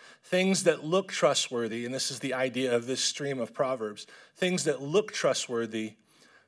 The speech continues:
but are not trustworthy are the most dangerous of all the not trustworthy things. And so one of the things we really should understand is, is that we shouldn't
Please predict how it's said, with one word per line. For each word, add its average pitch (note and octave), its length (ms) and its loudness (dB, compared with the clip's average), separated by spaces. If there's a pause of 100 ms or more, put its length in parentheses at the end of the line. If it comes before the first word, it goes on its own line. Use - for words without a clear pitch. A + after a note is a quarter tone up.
but C3 160 2
are C3+ 200 2
not E3+ 200 2
trustworthy G3 840 2
are C3+ 140 6
the C3+ 100 2
most C3 300 4
dangerous C3 580 0
of C3+ 200 -2
all B2+ 240 6
the A#2+ 100 0
not A#2 240 0
trustworthy A2 580 -2
things. G2 480 -8 (840)
And C#3 80 -6
so D#3 140 4
one D#3+ 220 8
of G3+ 100 6
the D#3+ 100 2
things D#3+ 260 2
we C3+ 140 0
really F#3 180 4
should E3 220 2
understand C#3+ 640 2
is, A#2 160 -2
is A#2 100 -8
that A#2+ 140 -2
we B2 100 -4
shouldn't F3 380 -2